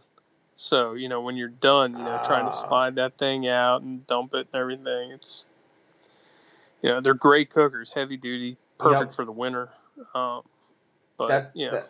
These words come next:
Speaker 2: that's why I ended up going with the Mixon is we, we cook it. I cook an all-weather, obviously,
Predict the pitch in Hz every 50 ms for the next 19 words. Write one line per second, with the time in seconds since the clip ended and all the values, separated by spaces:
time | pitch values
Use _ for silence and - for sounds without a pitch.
0 | _ 139 135 131 139 131 143 151 147 135 127 127 131 127 127 127 120 120 127 127
1 | 127 123 123 123 - 113 117 117 117 123 - - - 120 110 110 113 117 - -
2 | 117 117 107 110 117 113 - 135 120 110 - 107 95 - - 120 120 - 123 117
3 | 113 110 104 104 110 110 110 110 107 107 107 107 104 110 - - 110 104 104 104